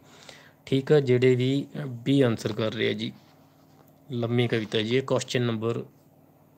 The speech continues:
ਚੌਦਾਂ ਦੇ ਵੱਲ ਵੱਧਦੇ ਹਾਂ। ਧਨੀ ਰਾਮ ਚਾਤ੍ਰਿਕ ਨੇ ਵਜ਼ੀਰ ਹਿੰਦ ਪ੍ਰੈਸ ਵਿੱਚ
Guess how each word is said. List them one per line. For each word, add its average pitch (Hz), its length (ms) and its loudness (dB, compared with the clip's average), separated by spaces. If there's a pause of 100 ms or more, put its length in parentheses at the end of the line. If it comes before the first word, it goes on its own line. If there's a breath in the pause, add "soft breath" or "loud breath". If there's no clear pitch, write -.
(480)
ਚੌਦਾਂ 117 320 0
ਦੇ 123 80 4
ਵੱਲ 120 160 0
ਵੱਧਦੇ 120 280 -2
ਹਾਂ। 131 60 -2
ਧਨੀ 120 260 0
ਰਾਮ 123 140 2
ਚਾਤ੍ਰਿਕ 117 400 -4
ਨੇ 117 120 0
ਵਜ਼ੀਰ 110 400 -2
ਹਿੰਦ 120 320 -2
ਪ੍ਰੈਸ - 380 -4
ਵਿੱਚ 110 380 -4